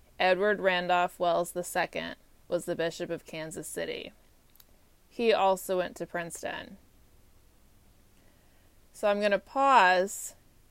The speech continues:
because the point I'm about to make is significant.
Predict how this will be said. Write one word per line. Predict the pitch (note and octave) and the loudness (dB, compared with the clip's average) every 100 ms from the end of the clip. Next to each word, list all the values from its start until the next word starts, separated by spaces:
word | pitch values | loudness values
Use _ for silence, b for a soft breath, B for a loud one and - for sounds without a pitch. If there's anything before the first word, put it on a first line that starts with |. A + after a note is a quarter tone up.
| - | -6
because | G3+ F#3 G#3 G3 F#3+ F3+ - - b b b b _ _ _ _ - | -4 -4 0 2 2 -2 -12 -16 b b b b _ _ _ _ -8
the | F#3 | -8
point | - A#3 A#3 A3+ | -6 0 2 2
I'm | G#3+ | 2
about | G3+ F#3+ F#3+ - | 2 4 4 2
to | G3 | -4
make | F#3 F3+ F3+ | 0 0 0
is | F3 | -6
significant. | - F3 F3 E3+ E3+ D3 D#3 - - | -4 -6 -4 -6 -4 -8 -10 -16 -20